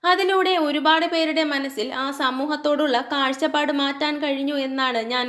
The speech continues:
വിശ്വസിക്കുന്നത്. വളരെ ബ്രില്യന്റ് ആയിട്ടുള്ള കാര്യമാണത്.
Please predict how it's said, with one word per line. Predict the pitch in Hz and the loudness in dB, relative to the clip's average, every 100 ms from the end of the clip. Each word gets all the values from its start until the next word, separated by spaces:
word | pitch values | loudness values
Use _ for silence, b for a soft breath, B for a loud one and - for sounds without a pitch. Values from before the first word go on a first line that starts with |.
| 240 | -4
വിശ്വസിക്കുന്നത്. | 240 269 269 277 262 226 226 240 240 - _ _ _ _ | -4 -4 -2 -2 -2 0 0 -2 -6 -20 _ _ _ _
വളരെ | 311 349 339 349 285 | 2 4 2 0 -2
ബ്രില്യന്റ് | 285 277 294 311 | -2 -2 0 2
ആയിട്ടുള്ള | 302 302 311 294 302 254 | 0 0 0 0 0 -2
കാര്യമാണത്. | 247 240 277 247 220 226 233 | -2 0 0 0 -2 -2 -2